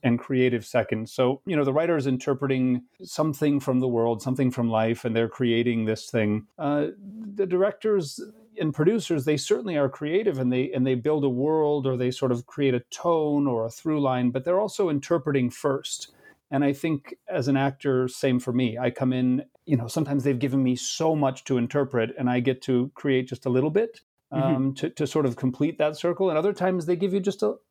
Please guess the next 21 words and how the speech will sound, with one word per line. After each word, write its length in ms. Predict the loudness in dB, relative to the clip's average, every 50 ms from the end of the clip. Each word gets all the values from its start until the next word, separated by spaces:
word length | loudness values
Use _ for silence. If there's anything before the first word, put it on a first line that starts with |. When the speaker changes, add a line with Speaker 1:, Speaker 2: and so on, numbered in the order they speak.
| _ _ 0
Speaker 1:
a 60 | 0
little. 400 | 0 0 0 0 -2 -2 -4 _ _ -6
I 100 | 0 2
was 140 | 2 2 2
in 80 | 0
a 60 | -2
film, 420 | 0 0 2 2 2 2 0 2 2
uh, 200 | 2 2 0 -2
a 40 | -4 -8 _ _ -6
couple 220 | -4 -4 -2 0 0
of 60 | 2
years 260 | 2 0 0 -2 -2
ago 240 | 0 0 2 2 2
that 120 | 2 0
was 140 | 0 -2 -4
completely 520 | 0 0 0 0 0 0 0 0 0 0 0
improvised. 640 | 0 0 0 0 0 0 -2 -4 -8 -14 -18 _ _ _
So 120 | -6 -4 -2
the 60 | 2
director 420 | 2 2 2 2 0 0 0 0
would, 380 | 2 2 2 2 0 0 -4